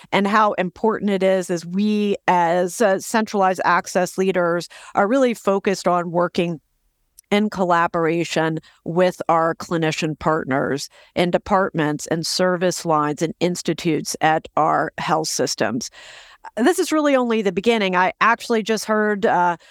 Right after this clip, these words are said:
last week from our cohort on centralized, uh, nurse triage that they are going to add another chapter to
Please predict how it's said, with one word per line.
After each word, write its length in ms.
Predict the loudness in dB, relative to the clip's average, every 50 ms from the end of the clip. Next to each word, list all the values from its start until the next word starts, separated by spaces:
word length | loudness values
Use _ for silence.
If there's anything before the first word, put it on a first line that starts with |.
| -20 -20 -20 _ _ _ _
last 480 | 0 2 4 4 4 2 0 -2 -6
week 360 | -6 -2 -2 0 0 -2 -4 -8
from 520 | -2 2 2 2 2 0 0 -2 -4 -6 -2 _
our 280 | 2 2 2 2 0 -4
cohort 640 | -6 -2 -2 -2 -2 0 0 0 0 0 0 0
on 200 | 0 -2 -2 -2
centralized, 800 | -2 0 0 -2 0 -2 0 2 2 2 4 2 0 0 0 0
uh, 100 | 0 0 -2 _ _
nurse 460 | -8 -6 -2 0 0 0 0 -2 -6
triage 640 | -10 -4 -2 0 2 2 2 2 2 2 2 0 -2 -4
that 160 | -6 -4 0
they 220 | 0 0 2 2
are 100 | 0 -2
going 260 | -2 -2 -2 -2 -2
to 200 | -2 -4 -2 2
add 260 | 2 2 4 2 0 0 -2
another 340 | -2 0 0 0 0 -2 -4
chapter 640 | -4 0 0 0 0 0 -2 -4 -4 -2 -2 -2 -4 -8
to 420 | -4 -2 0 0 0 0 -2 -2